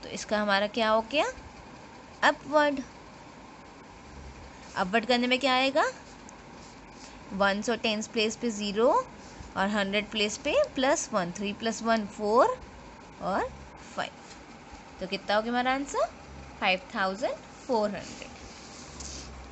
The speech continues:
तो अब इस क्वेश्चन नंबर टू के बाकी बचे हुए पार्ट्स आप अपने आप कंप्लीट करेंगे।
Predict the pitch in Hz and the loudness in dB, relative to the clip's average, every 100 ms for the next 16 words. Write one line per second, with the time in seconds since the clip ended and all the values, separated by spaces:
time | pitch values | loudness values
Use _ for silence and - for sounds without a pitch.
0 | - - - - 311 587 - - - - | -16 -18 -14 -2 -2 -2 -8 -16 -12 2
1 | - 508 - - - - 202 - 214 - | 4 4 2 -14 -16 -8 -8 -2 -2 -2
2 | 226 226 226 214 240 226 311 427 330 214 | 0 2 0 0 -2 -2 -2 2 6 6
3 | - 202 196 226 214 208 214 247 370 - | 2 0 0 2 -2 0 2 2 2 -2
4 | - - - - 226 214 - 180 180 175 | -4 -2 -2 0 4 4 4 -2 -2 -6
5 | - 180 180 165 180 | -6 -8 -8 -10 -10